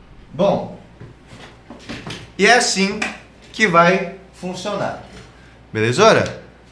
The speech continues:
Isso, Mike, o Eudes tá pra tirar esse módulo de lá, tá bom? Esse módulo era um módulo convite. Na época que eles ficavam separados, era um convite pra pessoa entrar no Improviso em Três Passos.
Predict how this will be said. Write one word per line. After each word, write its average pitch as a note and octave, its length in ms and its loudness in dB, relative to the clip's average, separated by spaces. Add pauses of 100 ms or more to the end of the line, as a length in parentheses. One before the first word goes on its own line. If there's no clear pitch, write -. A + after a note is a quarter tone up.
(920)
Isso, C#3+ 580 0 (200)
Mike, E3 680 2
o D#3+ 400 2
Eudes E3+ 440 2
tá F#3 180 2
pra F#3 120 0
tirar F3 360 2
esse F3+ 180 -2
módulo C#3 600 2 (120)
de A#2 200 -2
lá, G#2 340 2 (180)
tá G2+ 100 -6
bom? D#3 380 0 (480)
Esse B2+ 240 -6
módulo E3 440 2
era D#3+ 160 4
um D#3+ 60 2
módulo D3+ 420 2
convite. E3+ 800 0 (360)
Na B2 220 2
época D3 380 0
que D#3 220 -4
eles D#3 200 0
ficavam D3 380 0
separados, C#3 680 2
era C#3 120 0
um C#3+ 80 -6
convite D3 460 -4
pra D3+ 120 -2
pessoa D3+ 420 -2
entrar C#3+ 280 -2
no C#3+ 320 -2
Improviso C3+ 480 -4
em C#3+ 60 -8
Três C#3+ 260 -2
Passos. - 600 -2